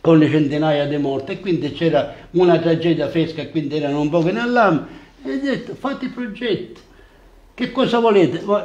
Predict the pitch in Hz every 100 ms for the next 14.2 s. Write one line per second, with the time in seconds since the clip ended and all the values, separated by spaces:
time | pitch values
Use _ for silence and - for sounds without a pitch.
0 | 190 220 196 202 208 185 233 190 196 185
1 | 185 185 - 196 185 180 156 151 165 185
2 | 190 185 180 180 170 165 165 165 160 170
3 | 165 165 170 160 170 170 160 - - 160
4 | 165 165 165 170 160 160 170 - 175 -
5 | - - 285 285 - 277 254 240 202 240
6 | 262 233 175 165 214 240 269 247 226 -
7 | 202 247 175 226 220 165 160 123 113 -
8 | - - - - - - 196 - 220 233
9 | 247 220 165 156 156 185 190 175 170 170
10 | 165 160 190 202 196 185 175 175 175 165
11 | 175 147 135 139 147 143 160 - 156 151
12 | 160 160 160 165 160 151 170 139 135 147
13 | 151 - 120 160 147 135 147 139 131 117
14 | 123 113